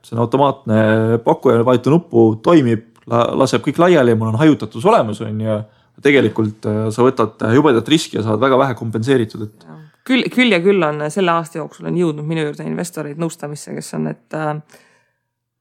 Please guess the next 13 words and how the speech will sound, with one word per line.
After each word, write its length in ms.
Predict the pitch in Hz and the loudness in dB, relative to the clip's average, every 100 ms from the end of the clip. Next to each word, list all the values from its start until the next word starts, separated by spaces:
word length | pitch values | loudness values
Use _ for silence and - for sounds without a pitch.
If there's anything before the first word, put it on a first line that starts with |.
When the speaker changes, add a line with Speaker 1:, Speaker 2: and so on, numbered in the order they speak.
| _ | _
Speaker 2:
kuule, 120 | 208 | -12
ma 100 | 185 | -12
tegin 320 | 180 208 185 | -10 -10 -10
seal 160 | 180 - | -12 -16
Mintoses 500 | 185 180 165 170 160 | -18 -18 -20 -20 -20
midagi, 460 | 180 170 165 175 165 - _ _ _ _ _ | -12 -12 -10 -12 -14 -16 _ _ _ _ _
vaatame 520 | 208 196 _ 175 185 | _ -20 _ -12 -8
üle, 280 | 175 175 170 - _ _ 123 107 | -8 -8 -10 -14 _ _ -6 -2
mis 140 | 226 214 | -2 0
seal 200 | 208 180 | 2 2
on. 240 | 175 170 160 - - - - _ _ _ | 2 0 -4 -10 -20 -20 -20 _ _ _
Ja 340 | 165 180 233 254 | -6 -2 0 -2
siis 380 | 214 - 180 | -6 -8 -10